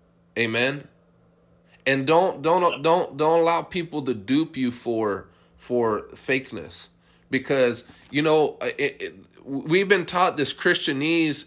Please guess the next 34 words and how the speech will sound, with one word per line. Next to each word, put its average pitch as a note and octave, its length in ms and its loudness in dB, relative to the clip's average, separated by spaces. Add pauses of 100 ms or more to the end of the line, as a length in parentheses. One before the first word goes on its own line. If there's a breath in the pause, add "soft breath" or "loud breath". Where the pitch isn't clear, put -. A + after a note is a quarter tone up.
in C#3+ 180 0
the C3+ 80 0
body C3+ 380 2
of A#2 120 -6
Christ, B2 640 -2 (240 soft breath)
right, C3 480 2
to C#3 140 0
just B2+ 480 0 (580)
be C#3+ 160 0
plastic, C#3+ 800 -2 (400 soft breath)
to, B2+ 240 2
to, C3 320 -2
to, B2 420 -2 (220)
uh, A#2 180 2
mask C#3+ 540 0
yourselves, G2+ 640 -4 (300 soft breath)
right, C3+ 460 2
and, C3 220 0
and C3 200 0
to C3+ 120 -4
hide D#3+ 380 2
your C3+ 160 -2
true D3+ 340 0
intentions, A#2+ 840 -4 (280 loud breath)
and C3+ 240 2
just D#3 240 0
to C#3+ 140 0
get D3 280 0
on C3 600 2 (240 soft breath)
life C#3 560 2
as C3 240 4
if B2 140 -2
everything's C#3 600 0
fine C#3 540 0